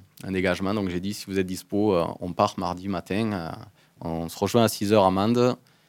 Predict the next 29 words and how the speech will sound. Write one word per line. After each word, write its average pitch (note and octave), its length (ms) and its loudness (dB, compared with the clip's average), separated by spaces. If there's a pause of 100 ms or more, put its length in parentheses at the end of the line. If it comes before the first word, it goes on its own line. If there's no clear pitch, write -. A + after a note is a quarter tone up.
(140)
Le G2+ 100 -4
temps A2+ 160 2
de A2 80 4
monter A2 300 4
au G#2+ 60 6
Blémard, G#2 540 8
à F#2 40 2
la F2+ 80 0
station, G2 500 -2
on F2+ 100 -2
a D#2+ 80 -2
à F2+ 60 -4
peu - 120 -10
près F#2+ 300 -2
une F#2 160 -2
heure F#2+ 140 -2
de F2+ 60 -2
route G2 360 -6
et F#2 220 -4
on D#2 40 -8
arrivera E2+ 460 2
pour G2 240 -2
le G2 80 4
lever F2 180 -2
du E2+ 120 -6
soleil. - 320 -10 (200)
Et E2+ 40 -6
on E2+ 100 -4
a, - 180 -6